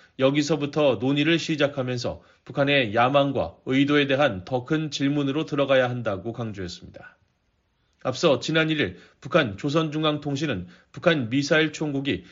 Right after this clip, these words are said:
지난달 삼십 일 김정은 국무위원장의 지도 아래 최신형 대륙간 탄도미사일 시험 발사에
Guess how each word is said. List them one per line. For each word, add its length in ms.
지난달 360
삼십 320
일 260
김정은 520
국무위원장의 800
지도 320
아래 240
최신형 600
대륙간 560
탄도미사일 800
시험 320
발사에 460